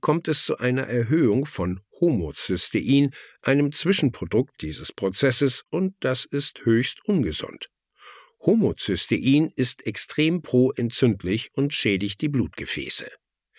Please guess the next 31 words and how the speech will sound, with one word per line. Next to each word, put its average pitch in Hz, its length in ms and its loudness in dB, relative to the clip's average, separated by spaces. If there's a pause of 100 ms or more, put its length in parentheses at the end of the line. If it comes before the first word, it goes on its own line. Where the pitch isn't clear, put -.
(320)
Da 87 240 0
es - 160 -2
bei 71 360 -8
sehr 98 300 0
vielen 92 360 0
Menschen 113 440 2
an 80 280 -10
einem 107 500 0
dieser 78 320 -8
B-Vitamine 92 960 -4
mangelt, 117 420 0 (300)
insbesondere 95 920 -4
an 76 220 -8
B 73 180 -12
zwölf, 110 480 0 (360)
ist - 320 0 (220)
Homocystein 139 1000 0
deshalb 143 480 0
leider 104 500 -2
auch 120 200 -2
ein 139 240 -6
guter 123 400 0
prognostischer 113 920 -6
Marker 107 480 -4
für - 200 -10
schwere 101 420 -2
bis 104 220 -4
tödliche 85 520 -6
covid 127 360 -2
neunzehn 98 420 -2
Verläufe. - 580 -6